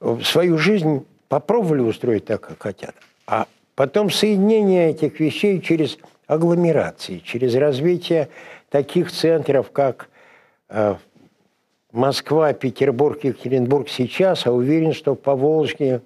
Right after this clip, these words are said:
в Южной Сибири такие центры могут вырасти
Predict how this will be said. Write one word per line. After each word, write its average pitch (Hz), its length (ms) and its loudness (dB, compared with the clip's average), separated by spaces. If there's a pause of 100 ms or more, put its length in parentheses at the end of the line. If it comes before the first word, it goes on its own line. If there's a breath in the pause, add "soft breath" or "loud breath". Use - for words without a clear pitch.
(120)
в - 40 -20
Южной 139 380 0
Сибири 135 640 -2
такие 131 340 -6
центры 131 320 -6
могут 110 480 -6 (160)
вырасти 87 300 -12